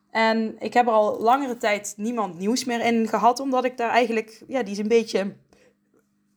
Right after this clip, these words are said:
op de achtergrond gekomen op de een of andere manier. En ik dacht, hell no, die moet op de voorgrond komen. Want, ehm, dat is echt een awesome cursus om,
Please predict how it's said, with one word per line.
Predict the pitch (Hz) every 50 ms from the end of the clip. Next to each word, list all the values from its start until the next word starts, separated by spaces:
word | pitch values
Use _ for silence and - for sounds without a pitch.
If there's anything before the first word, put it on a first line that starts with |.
| _
op | 214 208 -
de | -
achtergrond | - - 294 302 - 330 - 220 214 208 196 - - -
gekomen | - - 214 208 233 202 190 185 185
op | 180 -
de | 208
een | 196 185 190
of | 180
andere | 190 180 175
manier. | 175 170 180 208 254
En | 311 320
ik | 311
dacht, | 320 330 302 -
hell | 247 269 294 277
no, | 269 320 330 247 226 277 311 - - - - - _ _
die | _ 294 302 294
moet | 294 349 320 -
op | - -
de | - 262
voorgrond | 226 330 349 370 381 - 320 302 294
komen. | - - 285 269 247 233 233
Want, | 233 262 269 269 247 - - _ _ _ _ _ _ _ _ _ _ _ _ _
ehm, | - 254 247 247 247 247 240 226 - - _ _ _ _ _ _ _ _ _ _ _ _ _
dat | _ - 254 247 254
is | 254 233 -
echt | - - 285 311 311 -
een | 254 233 233
awesome | 233 247 262 302 302 - 240 214
cursus | 208 269 262 302 302 226 220 196 226
om, | - 233 220 220 220 220 208